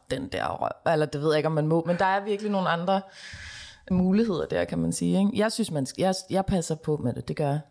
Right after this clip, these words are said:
Det gør jeg. Jeg skal være meget sikker på modtager, før jeg, øh, før jeg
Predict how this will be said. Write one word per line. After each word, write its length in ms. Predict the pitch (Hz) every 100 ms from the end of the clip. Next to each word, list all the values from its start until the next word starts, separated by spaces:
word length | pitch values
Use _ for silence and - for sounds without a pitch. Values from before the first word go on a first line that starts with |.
| _ _ - - - - _ -
Det 80 |
gør 140 | 180 175
jeg. 160 | 175
Jeg 120 | 180 170
skal 140 | 175
være 100 | 165
meget 220 | 160 180
sikker 300 | - 226 214
på 240 | 220 - 190
modtager, 600 | 170 175 165 196 160 165
før 240 | - 160
jeg, 480 | - 160 156 - 151
øh, 140 | 85 -
før 280 | - -
jeg 320 | 92 95 90